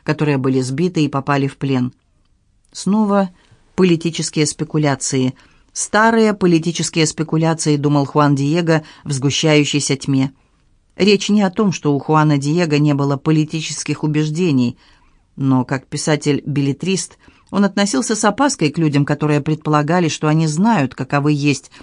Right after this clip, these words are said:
или должны быть его политические взгляды. Это происходило постоянно. Иначе зачем бы Дороти доставила Хуана Диего сюда?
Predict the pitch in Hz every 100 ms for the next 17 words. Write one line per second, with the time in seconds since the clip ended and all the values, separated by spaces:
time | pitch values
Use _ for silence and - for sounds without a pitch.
0 | - - 175 147 143 131 170 220 156 147
1 | 147 147 147 160 151 156 135 - 151 139
2 | 139 160 139 123 120 - - - 143 285
3 | 302 269 294 262 262 254 262 - 269 226
4 | 139 120 - _ _ _ - 147 170 185
5 | 214 214 214 294 254 226 208 151 135 127
6 | - - 160 170 - 220 202 175 160 175
7 | 185 170 160 165 180 156 151 185 156 127